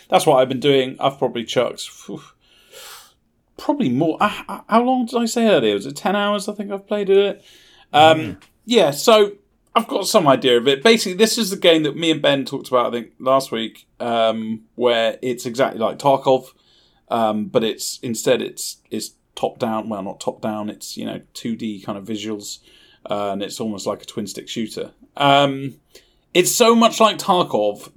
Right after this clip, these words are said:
Speaker 1: that even the name of the city is called Zarkov. <laughs> Which, I mean, a little bit too close for comfort, if you ask me, but hey ho. Um,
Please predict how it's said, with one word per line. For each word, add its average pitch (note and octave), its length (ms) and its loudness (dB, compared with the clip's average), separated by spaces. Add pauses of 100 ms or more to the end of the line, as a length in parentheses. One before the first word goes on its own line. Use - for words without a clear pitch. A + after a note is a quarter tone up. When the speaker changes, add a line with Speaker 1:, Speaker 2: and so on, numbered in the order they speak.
Speaker 1:
that C3 640 -2 (600)
even F3+ 380 0
the E3+ 340 6
name E3 360 0
of D#3+ 60 0
the D3+ 80 -2
city D3 640 -4
is G#2+ 140 -6
called A#2 220 -12
Zarkov. C#3 840 -2 (640)
<laughs> - 20 -4
Which, - 120 0
I - 1400 6
mean, G3+ 680 6
a - 20 8
little G#4+ 340 8
bit F#3 240 6
too F#3 520 2
close C3+ 380 4
for D3 160 -2
comfort, B2+ 440 2
if B2+ 200 -6
you B2+ 100 2
ask A#2 220 4
me, A2 200 0
but A#2 300 0 (440)
hey D#3+ 280 6
ho. G2 320 0 (420)
Um, G#3+ 500 6